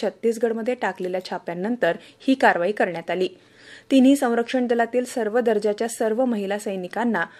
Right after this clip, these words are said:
मातृत्व, बालसंगोपन आणि बालदत्तक रजेचा लाभ मिळणार आहे. हा नियम सर्व महिला सैनिकांना समान प्रमाणात लागू होईल. संरक्षण मंत्री राजनाथ सिंग यांनी काल या निर्णयाला मंजुरी दिली.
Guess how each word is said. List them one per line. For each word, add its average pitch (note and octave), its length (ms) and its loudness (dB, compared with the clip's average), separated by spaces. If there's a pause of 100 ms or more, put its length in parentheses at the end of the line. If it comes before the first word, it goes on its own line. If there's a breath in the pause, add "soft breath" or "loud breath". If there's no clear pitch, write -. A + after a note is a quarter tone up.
(180 loud breath)
मातृत्व, A#3 640 2 (180)
बालसंगोपन G3+ 840 0 (300 loud breath)
आणि A#3 160 6
बालदत्तक A3 720 0
रजेचा G3 420 -2
लाभ G#3+ 280 0
मिळणार F3 280 -6
आहे. F#3 240 -2 (240 soft breath)
हा G#3+ 140 2
नियम G#3 240 0
सर्व A3 360 0
महिला A#3 320 0
सैनिकांना F#3+ 640 -6 (380 soft breath)
समान B3 320 2
प्रमाणात G3 460 -2
लागू F#3 300 -2
होईल. F#3+ 160 -2 (220)
संरक्षण G3+ 440 2
मंत्री G3 280 -2
राजनाथ F#3+ 520 -4
सिंग G3+ 160 -2 (280 loud breath)
यांनी A#3 180 4
काल B3 280 -2
या A#3+ 100 0
निर्णयाला F3+ 460 -2
मंजुरी F#3+ 400 -2
दिली. F#3 260 -4